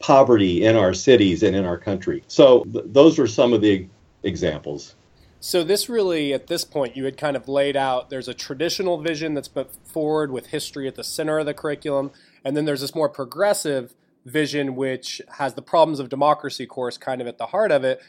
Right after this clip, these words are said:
Speaker 2: where you're studying the issues of the day to help students become better citizens, which is supposed to be the whole purpose of social studies that's kind of been professed.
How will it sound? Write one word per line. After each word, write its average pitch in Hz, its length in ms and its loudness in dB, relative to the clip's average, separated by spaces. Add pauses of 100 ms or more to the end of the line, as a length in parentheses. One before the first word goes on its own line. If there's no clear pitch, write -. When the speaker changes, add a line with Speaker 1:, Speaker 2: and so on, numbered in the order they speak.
(160)
Speaker 2:
where 147 160 -4
you're 139 100 -4
studying 151 540 0
the 135 100 -2
issues 131 380 -6
of 123 260 -2 (260)
the 127 120 -10
day 139 400 4 (320)
to 131 460 -2
help 139 220 2
students 127 340 -10
become 131 300 -4
better 135 280 0
citizens, 127 560 -4
which 123 160 -8
is 120 100 -8
supposed 160 300 0
to 139 80 -14
be 135 80 -4
the 123 100 0
whole 139 140 4
purpose 180 540 0 (320)
of 135 120 0
social 151 320 0
studies 113 600 -6
that's - 280 -10
kind 131 220 -2
of 117 80 -6
been 127 120 -6
professed. 127 560 -4